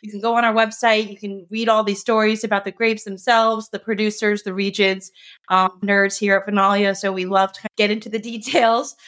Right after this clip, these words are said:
But so the subscription's a great way to try everything. But if you, if you're not into that as well, that's totally fine.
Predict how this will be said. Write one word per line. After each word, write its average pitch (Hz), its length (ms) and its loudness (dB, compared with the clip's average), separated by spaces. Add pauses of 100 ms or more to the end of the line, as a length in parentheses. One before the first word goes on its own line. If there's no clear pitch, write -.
(180)
But 214 300 2
so 226 240 -2
the 220 120 -8
subscription's 262 480 -6
a 269 40 -4
great 208 260 0
way 208 320 2
to - 300 -20
try 202 220 2
everything. 202 640 -6 (340)
But 240 460 2
if 240 100 -8
you, 233 280 -8 (160)
if 226 120 -12
you're 240 120 -6
not 277 180 2
into 277 220 -6
that 262 200 0
as 254 160 -2
well, 262 360 2
that's 220 320 -4
totally 240 420 -2
fine. 240 480 -2